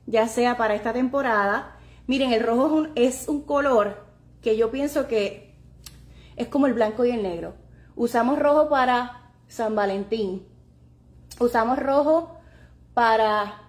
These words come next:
Navidades, usamos el rojo en verano, usamos el rojo, por ejemplo, las que cumplen años, que su piedra de nacimiento es color rojo.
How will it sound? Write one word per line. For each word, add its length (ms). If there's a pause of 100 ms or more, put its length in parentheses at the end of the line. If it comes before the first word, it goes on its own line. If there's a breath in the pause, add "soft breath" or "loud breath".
(140)
Navidades, 920 (320 soft breath)
usamos 460
el 120
rojo 680
en 200
verano, 520 (300 soft breath)
usamos 420
el 120
rojo, 680
por 140
ejemplo, 600
las 160
que 180
cumplen 380
años, 460
que 120
su 220
piedra 300
de 80
nacimiento 460
es 60
color 260
rojo. 540